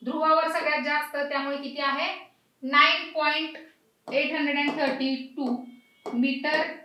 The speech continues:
per second square. ओके, सगळ्यात जास्त ध्रुवावरती आहे आणि पृथ्वीच्या केंद्रबिंदूजवळ झिरो आहे.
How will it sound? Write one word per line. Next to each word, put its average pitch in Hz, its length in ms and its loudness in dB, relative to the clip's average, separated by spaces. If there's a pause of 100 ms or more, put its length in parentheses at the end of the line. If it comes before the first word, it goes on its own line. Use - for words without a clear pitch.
per 262 420 0
second 254 340 -4 (360)
square. - 600 -6 (280)
ओके, 339 340 -6
सगळ्यात 262 260 2
जास्त 269 280 0
ध्रुवावरती 262 560 2
आहे 269 520 2 (260)
आणि 233 140 -2
पृथ्वीच्या 277 420 -4
केंद्रबिंदूजवळ 262 880 2 (640)
झिरो 254 300 4
आहे. 170 260 4